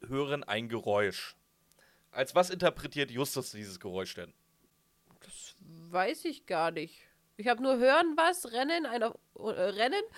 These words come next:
Speaker 2: Peter
Speaker 1: Justus,
Speaker 2: wird niedergeschlagen.
Speaker 1: Justus sagt spaßeshalber, das ist ein nordkalifornischer Kampfbär.
Speaker 2: <gasps> Okay.
Speaker 1: Das
Speaker 2: Ja,
Speaker 1: war's
Speaker 2: das
Speaker 1: aber
Speaker 2: mit
Speaker 1: nicht. Sie versuchen halt zu
Speaker 2: <laughs>
Speaker 1: fliehen. Und hier völlig falsche Welt.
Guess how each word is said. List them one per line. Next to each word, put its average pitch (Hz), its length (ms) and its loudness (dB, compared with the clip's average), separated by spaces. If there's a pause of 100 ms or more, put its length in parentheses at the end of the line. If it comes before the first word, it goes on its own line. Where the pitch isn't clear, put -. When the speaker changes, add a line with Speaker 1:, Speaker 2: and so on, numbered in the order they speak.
(300)
Speaker 2:
Peter 311 220 4
Speaker 1:
Justus, 247 140 4
Speaker 2:
wird - 80 -4
niedergeschlagen. 330 280 4
Speaker 1:
Justus 320 300 4
sagt 165 240 2
spaßeshalber, 143 600 2
das 127 160 -8
ist 135 140 -10
ein 123 200 -4
nordkalifornischer 123 840 2
Kampfbär. 98 680 -6 (400)
Speaker 2:
<gasps> 269 100 -6 (560)
Okay. 220 420 -2 (480)
Speaker 1:
Das 135 180 -8
Speaker 2:
Ja, - 60 -10
Speaker 1:
war's 254 200 6
Speaker 2:
das 139 100 -2
Speaker 1:
aber 147 140 6
Speaker 2:
mit 147 80 2
Speaker 1:
nicht. 165 200 -6
Sie 147 80 -12
versuchen 156 380 -2
halt 151 160 2
zu 294 80 10
Speaker 2:
<laughs> 349 80 10
Speaker 1:
fliehen. 220 360 0 (720)
Und 170 200 2 (640)
hier 160 200 4
völlig 214 320 0
falsche 202 280 0
Welt. 190 140 0